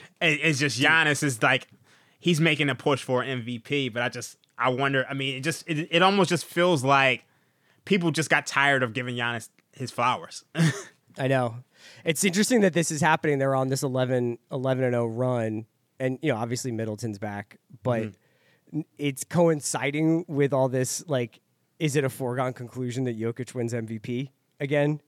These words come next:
Speaker 1: Yeah.
Speaker 2: Stuff. And, uh, you know, this, it's a, it's a, been a really interesting couple of years here with the Giannis, Embiid, Jokic stuff because
Speaker 1: Yeah.
Speaker 2: it, it's one of those d-,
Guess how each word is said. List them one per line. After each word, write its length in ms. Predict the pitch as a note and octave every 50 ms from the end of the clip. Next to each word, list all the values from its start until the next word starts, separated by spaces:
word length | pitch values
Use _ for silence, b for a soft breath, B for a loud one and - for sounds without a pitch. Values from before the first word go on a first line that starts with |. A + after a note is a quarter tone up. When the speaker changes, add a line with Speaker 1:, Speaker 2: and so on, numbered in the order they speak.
| _ _ -
Speaker 1:
Yeah. 260 | C#3+ C3+ C3+ C3 A#2
Speaker 2:
Stuff. 340 | A2+ E3 D#3 D#3 D3+ - - D3 -
And, 640 | D3+ D3+ C#3+ C#3+ C#3 C#3+ C#3+ C#3+ C3+ C3 C3 B2+ C3
uh, 380 | B2+ B2 A#2+ A#2 A2+ A2+ A2+ A2+ b b b b b b b b
you 140 | - - D#3+
know, 220 | D3+ B2+ B2 B2
this, 340 | - C#3+ C3 G3 G#3+ G3 -
it's 220 | D#4+ D4 C#4 A#3+
a, 140 | E4 C#4 E3 E3 -
it's 140 | A3+ - C4+
a, 60 | C#4+
been 240 | B3 F#3+ A3 A#3 G#3+
a 60 | F#3
really 320 | D#3+ F3 G#3+ B3 C#4 C4+
interesting 560 | G3 - F3 - G3 G3 - - F#3 E3+ D#3
couple 320 | C#3 - F3 - D#3+ D#3+ D#3
of 60 | D3+
years 260 | C#3 C#3 D3 C#3+ C3
here 160 | C#3+ C3 A#2+
with 140 | A2+ A#2 G#2+
the 200 | A#2+ A#2+ A#2+ A#2+
Giannis, 360 | B2+ B2 B2 B2+ B2 B2 - C3
Embiid, 280 | A#2 A2+ A#2+ A#2 A2+ G#2
Jokic 360 | G#2 A2 A2 A2 - B2 G#2+ -
stuff 280 | - - G2 F2+ G2+ - _ _ _ _ _ _ -
because 220 | C3+ D#3+ D#3+ D#3
Speaker 1:
Yeah. 180 | D3 C#3+ C#3+ B2+
Speaker 2:
it, 60 | G#2+ G#2 G2+ b b b b b b b b b b _ _ -
it's 260 | F3 E3 - - D3
one 140 | E3+ F#3+ G3+
of 60 | G#3
those 200 | G#3+ G3+ F#3 D#3
d-, 160 | - - E3+